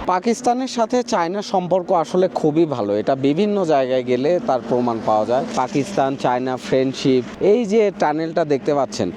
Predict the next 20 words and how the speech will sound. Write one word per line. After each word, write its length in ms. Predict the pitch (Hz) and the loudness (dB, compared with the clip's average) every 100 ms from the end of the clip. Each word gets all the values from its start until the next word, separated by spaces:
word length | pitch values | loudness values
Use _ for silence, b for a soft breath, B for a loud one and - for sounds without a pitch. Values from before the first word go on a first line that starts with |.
| B B B | B B B
আমরা 280 | 160 185 220 | 0 2 2
ওই 280 | 196 208 247 | 0 -2 0
টানেল 340 | 233 226 214 | 0 0 -2
থেকে 240 | 202 185 | -2 0
মাত্র 360 | 202 165 147 175 | 0 0 0 0
বের 260 | 143 143 165 | 2 0 0
হলাম, 340 | 156 123 139 B B B B | -2 -2 -4 B B B B
এখন 300 | - 143 180 | -2 0 0
আবার 220 | 180 180 | 2 2
এই 140 | 160 170 | 2 2
টানেলে 420 | 196 185 175 170 | 2 0 2 0
ঢুকবো। 380 | 135 143 131 123 | 0 -2 0 -2
কিন্তু 320 | - 175 185 | 0 0 0
তার 260 | - 170 202 | 2 0 0
আগে 360 | 180 139 110 117 | 0 0 0 -2
আপনাদেরকে 560 | 120 135 131 143 - | -2 0 0 -2 0
আরও 200 | 135 135 | 0 0
একটা 240 | 151 - 147 | -4 -2 0
জিনিস 400 | 123 127 127 110 | 2 2 0 0
দেখাই। 340 | 107 - 85 | -2 0 -4